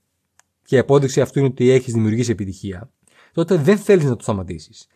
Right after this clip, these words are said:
Δεν θέλεις να κάτσεις. Θέλεις να κάνεις περισσότερες προσκλήσεις και περισσότερες παρουσιάσεις, γιατί ξέρεις ότι κάθε άτομο που θα βάζεις στο δίκτυό σου θα αντιπροσωπεύει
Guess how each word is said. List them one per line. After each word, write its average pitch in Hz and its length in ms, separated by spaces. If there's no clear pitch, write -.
Δεν 202 220
θέλεις 196 280
να 117 120
κάτσεις. - 460
Θέλεις 196 220
να 190 120
κάνεις 185 340
περισσότερες 147 540
προσκλήσεις 131 680
και 147 220
περισσότερες 165 480
παρουσιάσεις, 139 640
γιατί 156 360
ξέρεις 180 340
ότι 147 140
κάθε 175 320
άτομο 180 280
που 147 80
θα 117 220
βάζεις 151 300
στο 139 100
δίκτυό 117 420
σου 117 340
θα 143 120
αντιπροσωπεύει 131 760